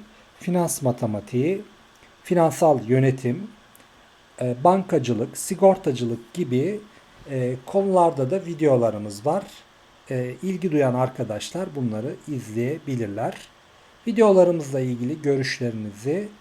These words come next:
e, yorumlar kısmına yazarsanız bizim için yönlendirici olacaktır, memnuniyet verici olacaktır.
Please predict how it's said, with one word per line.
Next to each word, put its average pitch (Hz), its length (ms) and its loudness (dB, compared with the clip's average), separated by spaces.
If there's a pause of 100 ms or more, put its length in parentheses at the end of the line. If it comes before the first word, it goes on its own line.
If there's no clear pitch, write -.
(440)
e, 123 80 -4
yorumlar 156 640 2
kısmına 127 420 -4
yazarsanız 120 1080 -4 (460)
bizim 170 220 -4
için 175 260 -4
yönlendirici 143 720 0
olacaktır, 113 600 -4
memnuniyet 135 680 -2
verici 98 300 -10
olacaktır. 95 760 -10